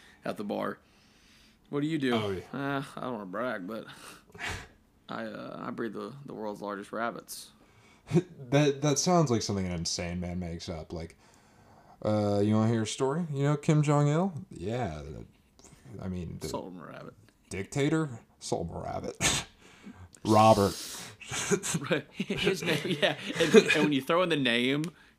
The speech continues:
Speaker 1: like, that's just even more unbelievable.
Speaker 2: Who was Robert?
Speaker 1: Okay,
Speaker 2: The
Speaker 1: like, I
Speaker 2: Robert
Speaker 1: sat
Speaker 2: was
Speaker 1: through
Speaker 2: the
Speaker 1: this whole
Speaker 2: rabbit.
Speaker 1: story, and you're telling me you named a rabbit Robert? <laughs> Bye.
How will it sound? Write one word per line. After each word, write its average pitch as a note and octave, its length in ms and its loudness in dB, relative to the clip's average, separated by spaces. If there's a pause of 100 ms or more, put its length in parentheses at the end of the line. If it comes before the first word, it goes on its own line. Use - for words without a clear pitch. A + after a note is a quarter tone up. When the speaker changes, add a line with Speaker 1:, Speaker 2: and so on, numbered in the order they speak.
(160)
Speaker 1:
like, - 220 -2
that's C3 180 0
just D3 160 -6
even A#2+ 160 0
more A2+ 320 -4
unbelievable. B2+ 800 -2 (380)
Speaker 2:
Who C3 180 -2
was A2 180 0
Robert? G#2 280 4
Speaker 1:
Okay, - 160 -2
Speaker 2:
The A2+ 80 -2
Speaker 1:
like, G#2+ 80 0
I - 80 4
Speaker 2:
Robert D3 120 8
Speaker 1:
sat B2+ 180 6
Speaker 2:
was G#2+ 100 4
Speaker 1:
through G#2 80 2
Speaker 2:
the G2+ 80 0
Speaker 1:
this F#2+ 40 -2
whole F#2+ 80 0
Speaker 2:
rabbit. A2 180 4
Speaker 1:
story, C3 400 -2
and B2+ 80 -6
you're C3 120 -4
telling C3+ 240 -4
me B2+ 80 -2
you A#2+ 160 -4
named A#2 240 -6
a G#2 40 -8
rabbit A2 400 -4
Robert? G2+ 520 -8 (720)
<laughs> - 680 -20
Bye. D#3 320 0